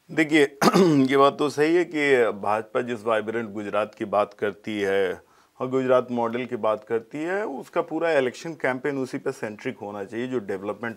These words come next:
वर्क किया, लेकिन वो हुआ नहीं। उसमें हेमंता बिस्वा शर्मा, मोदी खुद, अ, अ, अ, अमित शाह, अ, योगी,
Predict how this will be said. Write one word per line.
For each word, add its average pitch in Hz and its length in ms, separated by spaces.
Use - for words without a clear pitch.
वर्क 95 160
किया, 95 240
लेकिन 156 180
वो 175 200
हुआ 175 200
नहीं। 175 180
उसमें 147 640
हेमंता 131 380
बिस्वा 127 320
शर्मा, 123 300
मोदी 120 600
खुद, 139 280
अ, 143 240
अ, 131 200
अ, 113 240
अमित 139 240
शाह, 117 520
अ, 127 60
योगी, 135 640